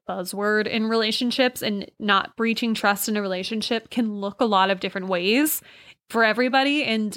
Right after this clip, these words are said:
it does look a lot of ways for Seth and Summer. Um, so let's just go kind of briefly through some of the ways that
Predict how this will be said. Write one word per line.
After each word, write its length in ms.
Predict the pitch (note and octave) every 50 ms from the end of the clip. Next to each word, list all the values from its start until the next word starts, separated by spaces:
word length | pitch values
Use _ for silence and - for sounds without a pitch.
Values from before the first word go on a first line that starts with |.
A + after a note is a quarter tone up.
| - -
it 180 | - G3+ -
does 300 | - A#3 A3+ A#3+ B3 A3
look 180 | A3+ - A3+ A#3+
a 40 | A3
lot 180 | G#3 G3 F#3+ F#3+
of 80 | F#3
ways 340 | F#3 F#3 F#3 F#3 F#3+ G3 -
for 160 | - - G#3
Seth 220 | G3 - G#3 G3 -
and 140 | G3 F#3+
Summer. 400 | - F3+ F3 F3+ F#3+ G3+ B3 D4+ D#4 - _ _ _ _ - _ _ _ _ _ _ _ -
Um, 260 | A3 A3+ A3+ A3 A3
so 300 | A3 - D4 C4+ A3 - -
let's 200 | B3+ D#4 D#4 -
just 260 | - F#4 D#4 - - -
go 280 | C4 B3+ B3 A#3 A3 A3
kind 280 | - - D#4+ D4 A#3+
of 100 | G#3+ G3+
briefly 640 | - C4+ D4+ E4 E4 D#4+ D4+ - - A#3 A3 A3 G#3+
through 260 | - G#3+ G#3 G3+ G3+
some 220 | - - B3 A#3+
of 80 | A#3 G#3
the 60 | G#3+ G3+
ways 400 | G3+ F#3+ F#3 F#3 F#3 F#3 F3+ -
that 400 | - F#3+ F#3 F#3 - - -